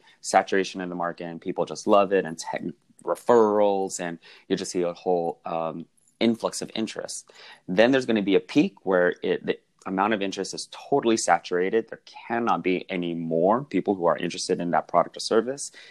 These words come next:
And then there's gonna be a point of diminishing returns, and there's gonna be a decline. There's gonna be a lack of interest. Um, trends, pick any trends, that's usually how it goes. It'll go up, and then it'll go down.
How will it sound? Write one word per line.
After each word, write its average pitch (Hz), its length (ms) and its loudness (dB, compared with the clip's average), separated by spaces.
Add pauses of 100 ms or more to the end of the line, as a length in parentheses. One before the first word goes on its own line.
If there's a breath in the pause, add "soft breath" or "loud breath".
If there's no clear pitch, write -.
(140)
And 95 200 0
then 113 580 0 (680)
there's 95 160 2
gonna 95 100 2
be 101 80 6
a 98 40 4
point 87 200 -2
of 87 60 0
diminishing 82 400 -2
returns, 196 560 2
and 95 120 -2
there's 82 140 -4
gonna - 140 -6
be 87 100 2
a 85 60 4
decline. 65 460 -6 (100)
There's - 140 -4
gonna 82 120 -8
be 82 140 -4
a 82 80 0
lack 80 260 2
of 80 120 -2
interest. - 560 -10 (680 loud breath)
Um, 92 420 6 (320)
trends, 139 540 -2
pick 110 220 -10
any 98 200 -8
trends, 104 400 -8
that's 87 240 -6
usually 92 360 -6
how 87 180 -4
it 85 100 -6
goes. 95 340 -4
It'll 80 140 -6
go 76 180 -8
up, 165 320 -2 (160)
and 95 140 -8
then 92 100 -6
it'll 87 140 -6
go 85 160 -6
down. - 300 -12